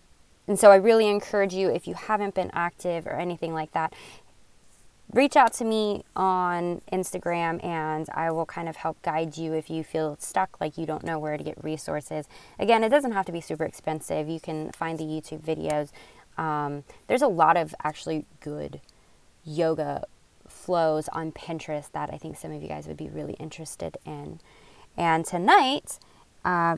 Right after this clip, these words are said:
because I like to do yoga at night, not so much during the morning, I'm going to be starting that yoga retreat with my girlfriend, and I would love to see your feedback for next week. And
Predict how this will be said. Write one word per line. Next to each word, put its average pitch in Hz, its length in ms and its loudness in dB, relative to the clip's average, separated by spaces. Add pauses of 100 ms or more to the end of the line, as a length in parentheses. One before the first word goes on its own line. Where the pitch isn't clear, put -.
(100)
because 190 280 2
I 240 120 10
like 254 180 6
to 254 80 -2
do 202 440 0
yoga 190 380 8
at - 120 2
night, 165 420 2 (160)
not 196 220 8
so 190 120 2
much 160 220 -4
during 170 180 0
the 160 60 -4
morning, 156 400 -4 (260)
I'm 196 240 6
going 208 180 2
to 196 60 -8
be 196 80 0
starting 180 280 0
that 175 120 -4
yoga 175 240 2
retreat - 460 -4
with - 140 -10
my 156 100 -8
girlfriend, 392 500 2 (300)
and 170 640 2
I 170 140 0
would 170 180 -2
love 190 540 8
to 190 180 -4
see 185 280 -2
your 165 340 -2
feedback 160 680 -2 (260)
for 165 260 4
next 226 360 2
week. 196 300 -2 (340)
And 165 400 -2